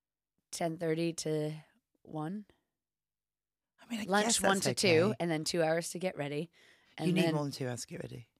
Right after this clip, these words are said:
Speaker 1: Why?
Speaker 2: I just think you're underestimating. Oh, I think you're
Speaker 1: I did
Speaker 2: massive-
Speaker 1: my makeup in this studio in less than five minutes. <laughs>
Speaker 2: Mm-hmm.
Speaker 1: I look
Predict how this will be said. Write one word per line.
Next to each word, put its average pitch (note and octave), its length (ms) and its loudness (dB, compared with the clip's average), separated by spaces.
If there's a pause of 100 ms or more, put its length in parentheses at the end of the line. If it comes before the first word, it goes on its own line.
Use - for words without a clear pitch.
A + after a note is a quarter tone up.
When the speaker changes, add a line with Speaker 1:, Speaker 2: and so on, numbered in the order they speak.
(120)
Speaker 1:
Why? A#3 440 -8 (680)
Speaker 2:
I A3+ 100 -2
just - 200 -6
think C#4 140 -2
you're B3 160 4
underestimating. G#3+ 760 2 (100)
Oh, - 100 2 (100)
I A3+ 100 2
think A3 180 0
you're F#4+ 60 8
Speaker 1:
I G#4+ 40 8
did A#4 220 6
Speaker 2:
massive- G4+ 40 2
Speaker 1:
my G4+ 120 8
makeup F4 400 4
in C#4+ 120 6
this C#4+ 140 6
studio F4+ 440 8
in A3 100 4
less B3+ 160 6
than C#4 160 4
five D4+ 560 6
minutes. - 640 4
<laughs> - 40 -18 (1000)
Speaker 2:
Mm-hmm. A3 240 -6 (1160)
Speaker 1:
I F4+ 60 6
look G#4 240 6